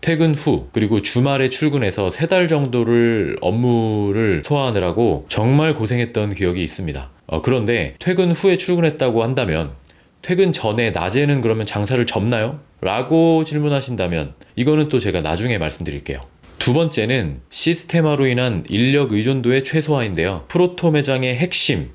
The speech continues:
이거는 인력 의존도를 낮추는 데 있습니다. 특히 매니저 한 명의 영향력이 너무 크면 매장의 운영에 진짜 큰 타격을 주기 때문에, 어, 이거는 굉장히 중요한 요소예요.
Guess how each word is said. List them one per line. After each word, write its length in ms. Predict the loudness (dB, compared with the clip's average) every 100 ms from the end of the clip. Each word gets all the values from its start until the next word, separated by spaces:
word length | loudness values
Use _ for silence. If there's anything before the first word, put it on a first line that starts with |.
| _
이거는 360 | -2 0 2 0
인력 380 | 2 2 2 0
의존도를 520 | 0 2 2 2 0
낮추는 460 | -2 -4 -2 -2 0
데 100 | -2
있습니다. 440 | -4 -8 -10 -12 -6
특히 420 | -4 0 2 2
매니저 460 | 2 0 2 2 0
한 260 | 0 0
명의 380 | 2 2 2 0
영향력이 640 | 0 0 -2 -2 -2 -2 0
너무 360 | 0 2 0
크면 540 | 0 -2 0 -2 -4 -2
매장의 580 | 0 0 0 0 -2
운영에 640 | 0 0 0 0 0 -2 -4
진짜 380 | -4 -2 0 0
큰 400 | 0 -2 -2 -6
타격을 340 | -4 0 0 0
주기 200 | -4 -6
때문에, 640 | -4 -4 -2 -2 -2 -4 -4
어, 120 | -2
이거는 300 | 2 2 0
굉장히 280 | 0 0 -2
중요한 420 | 0 0 0 0
요소예요. 420 | -2 -4 -6 -8